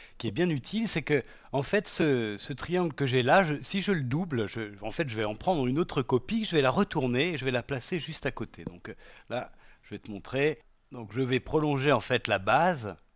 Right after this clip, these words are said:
comme ça. Et là, je descends une autre, euh, un autre côté.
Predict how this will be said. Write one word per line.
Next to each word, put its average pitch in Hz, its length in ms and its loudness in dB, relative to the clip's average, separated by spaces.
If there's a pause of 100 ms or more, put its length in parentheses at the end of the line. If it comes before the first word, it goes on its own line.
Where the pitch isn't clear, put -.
(500)
comme 95 180 -16
ça. 127 360 -2 (3500)
Et 127 120 0
là, 123 340 2 (2000)
je 127 160 -6
descends 117 540 -6
une 131 160 -2
autre, 131 240 -6
euh, 92 320 0
un 104 80 -6
autre 131 240 -2
côté. 190 400 0